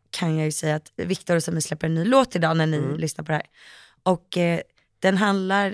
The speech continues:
Speaker 1: lite om min och Viktors vänskap.
Speaker 2: Nej.
Speaker 1: Och, eh, det har alltså Viktor gått ut och sagt till media. Och, eh, Samir te-, eh, liksom, har skrivit en del till Julia då, som han är ihop med nu.
Speaker 2: Vem är det?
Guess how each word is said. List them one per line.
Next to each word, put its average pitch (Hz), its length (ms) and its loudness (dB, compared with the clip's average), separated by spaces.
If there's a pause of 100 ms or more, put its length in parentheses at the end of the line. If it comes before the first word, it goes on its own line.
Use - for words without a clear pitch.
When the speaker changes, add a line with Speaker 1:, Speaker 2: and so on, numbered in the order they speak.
Speaker 1:
lite 170 500 0
om 151 600 0
min 151 200 0
och 147 60 -6
Viktors 151 260 -8
vänskap. 190 460 -4 (340)
Speaker 2:
Nej. 151 500 0 (260)
Speaker 1:
Och, - 380 -2
eh, 175 240 0
det 185 180 -2
har 208 160 2
alltså 175 240 -2
Viktor 175 300 -6
gått 170 220 -6
ut 160 200 -4
och - 100 -4
sagt - 480 -4
till 147 420 -4 (140)
media. 208 400 0 (560)
Och, 165 460 0
eh, 151 240 0 (500)
Samir 240 520 4
te-, - 220 -2
eh, 196 120 2
liksom, 165 340 0 (300)
har 185 140 4
skrivit 165 400 2
en 165 120 4
del 156 180 2
till 151 200 0
Julia 175 340 4
då, 160 140 0
som 160 160 -2
han 147 140 2
är 143 40 2
ihop 160 200 0
med 175 100 0
nu. 196 180 0 (400)
Speaker 2:
Vem 165 160 -2
är 175 60 0
det? 269 220 -8